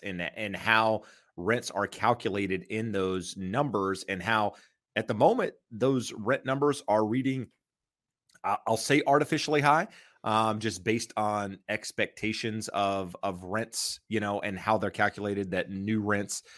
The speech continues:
um, won't be going up at those levels and,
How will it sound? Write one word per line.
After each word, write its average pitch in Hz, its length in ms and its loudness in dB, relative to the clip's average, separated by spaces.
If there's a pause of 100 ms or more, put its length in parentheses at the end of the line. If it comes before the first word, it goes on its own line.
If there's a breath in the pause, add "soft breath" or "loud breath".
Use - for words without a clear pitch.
(220 loud breath)
um, 95 460 2
won't 113 220 0
be 98 360 0
going 104 260 0
up 95 140 2
at 92 80 -8
those 92 180 -2
levels 92 460 -2
and, 87 360 -8